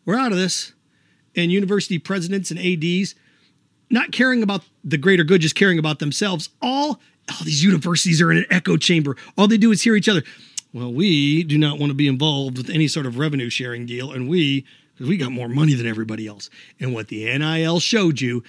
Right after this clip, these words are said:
is all these schools think they have money, and they actually don't have as much as the guy next door. Florida finding out they do not have Texas oil money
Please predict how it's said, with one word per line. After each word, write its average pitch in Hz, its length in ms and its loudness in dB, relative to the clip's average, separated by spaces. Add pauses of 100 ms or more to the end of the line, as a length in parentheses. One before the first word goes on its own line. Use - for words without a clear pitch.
(260)
is 117 100 -8
all 135 240 -6
these 175 200 -2
schools 170 500 0
think 175 300 0
they 202 160 4
have 196 260 -2
money, 220 380 2 (240)
and 120 200 -6
they 113 180 -12 (340)
actually 175 340 4
don't 175 160 2
have 165 160 2
as 151 100 0
much 165 240 0
as 147 60 -4
the 139 80 -4
guy 147 180 0
next 147 280 -2
door. - 260 -12 (320)
Florida 269 400 2
finding 196 320 0
out 180 160 -2
they 151 100 2
do 180 120 0
not 170 240 0
have 165 260 -2
Texas 165 400 0
oil 156 240 2
money 113 320 -10